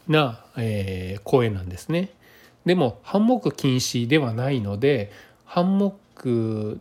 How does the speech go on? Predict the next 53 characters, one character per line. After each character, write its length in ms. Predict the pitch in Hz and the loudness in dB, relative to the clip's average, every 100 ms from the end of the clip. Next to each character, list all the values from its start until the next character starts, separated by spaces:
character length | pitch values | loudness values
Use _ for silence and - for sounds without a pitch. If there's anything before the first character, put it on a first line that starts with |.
| - | -2
で、 360 | 165 180 - - | 0 2 -2 -2
え 160 | 139 | 0
ー、 120 | 135 147 | 4 4
を 80 | |
持 140 | 139 147 | 4 0
っ 60 | |
て 180 | - - | -4 -8
い 100 | 95 | -8
て、 120 | - | -6
そ 120 | 113 - | -10 -2
こ 100 | - | -2
で 80 | |
こ 200 | 123 120 101 | -2 -4 -6
う 40 | |
く 60 | - | -8
つ 140 | - | -4
ろ 160 | 131 110 | -2 -4
ぎ 280 | 113 110 110 | -4 -6 -4
な 180 | 117 | -4
が 140 | 110 107 | -4 -2
ら、 140 | 151 | -2
そ 160 | 147 123 | -2 -4
こ 340 | - 123 120 | 0 0 0
を 100 | 120 - _ _ _ _ _ _ - | -2 -8 _ _ _ _ _ _ -8
拠 180 | - 131 | -2 0
点 300 | 120 113 160 | 0 -2 -2
に、 220 | 196 196 - - - - | -2 -4 -14 -20 -14 -6
え 80 | |
ー、 40 | 127 | -2
子 140 | - | 2
供 200 | 131 123 | 2 2
た 160 | 117 98 | -2 -6
ち 80 | - | -6
と 80 | |
遊 200 | 98 101 | -6 -2
ぶ 100 | 117 | -2
み 140 | 107 92 | -2 -4
た 100 | 90 | -8
い 40 | |
な 60 | 98 | -12
こ 100 | - | -10
と 100 | 104 | -10
も 80 | 98 | -8
で 100 | 107 | -8
き 120 | - | -10
た 160 | - | -10
り 100 | 98 | -10
し 140 | 92 117 | -8 -8
ま 120 | 104 | -8
す 140 | - | -8
し、 360 | - - 196 131 - _ - - _ _ _ _ _ - - 117 | -8 0 0 0 -6 _ -20 -20 _ _ _ _ _ -20 -18 -12
え 440 | 113 98 95 98 | -10 -10 -10 -12
ー、 60 | 92 | -16